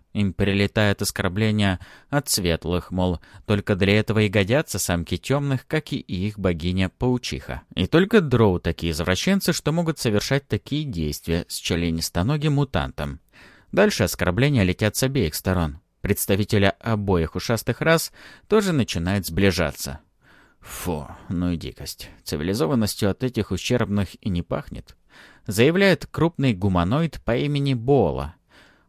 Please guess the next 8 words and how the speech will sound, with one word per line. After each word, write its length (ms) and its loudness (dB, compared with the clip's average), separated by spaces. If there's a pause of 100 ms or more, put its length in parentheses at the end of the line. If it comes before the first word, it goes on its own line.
Мы 180 -2
великие 640 2
Оома, 640 -2 (160)
до 140 -2
такого 360 -2
бы 180 -2
не 420 -2
опустились. 760 -12